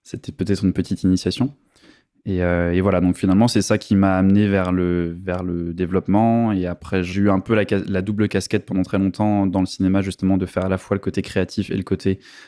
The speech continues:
code. Donc faire des images et faire des scripts. Et puis petit à petit, j'ai dérivé de plus en plus là-dedans, parce qu'une fois que tu mets la main, euh, dedans, euh, tu deviens très utile pour les entreprises qui se rendent compte que c'est bien pratique d'avoir <laughs> quelqu'un qui fait un peu de tout.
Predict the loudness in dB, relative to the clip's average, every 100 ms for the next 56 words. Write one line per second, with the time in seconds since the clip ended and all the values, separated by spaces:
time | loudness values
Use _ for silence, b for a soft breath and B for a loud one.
0 | B -4 -2 -2 -4 b b b b -4
1 | -2 0 0 2 2 2 0 -2 -4 -4
2 | -4 -2 -2 -4 -2 -2 -4 -12 -14 -10
3 | -4 -4 -4 -2 0 0 0 0 0 2
4 | 2 0 0 -2 0 -4 -4 -2 0 0
5 | 0 -2 -2 -2 -2 0 2 2 2 0
6 | 0 2 0 0 -4 B B B -12 0
7 | 2 4 4 2 2 0 0 2 2 2
8 | 0 0 -2 -2 -2 -2 0 0 -2 -4
9 | 0 0 0 -2 -2 0 0 0 0 2
10 | 2 2 -2 -2 -2 -4 -4 -2